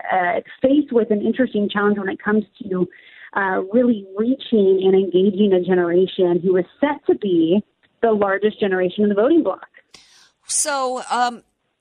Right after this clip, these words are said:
Speaker 2: how is this whole thing with the Mueller investigation? I mean, I, I, I'm glued to politics all day long, and I wanna jab myself in the eyeball,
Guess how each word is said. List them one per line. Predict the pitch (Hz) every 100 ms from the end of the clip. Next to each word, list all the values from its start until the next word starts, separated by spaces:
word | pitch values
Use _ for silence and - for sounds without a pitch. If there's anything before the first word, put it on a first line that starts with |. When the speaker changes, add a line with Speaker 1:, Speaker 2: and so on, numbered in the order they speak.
| _ _ _ - - - - - - -
Speaker 2:
how | - 370 466 523
is | 294 190
this | 226 226 -
whole | 226 196
thing | - 190 180 175 165
with | 165 160
the |
Mueller | 139 170 208 202
investigation? | 180 180 180 - 175 180 180 - 175
I | - 196
mean, | 190
I, | 185 240 -
I, | 190 -
I'm | 247
glued | 226 220
to | 175
politics | 196 180 190 165
all | 185 170
day | 170 170
long, | 190 202
and | 151
I |
wanna | 156 151
jab | 143 151
myself | 151 143 151 143
in | 147
the | 147
eyeball, | 139 143 147 139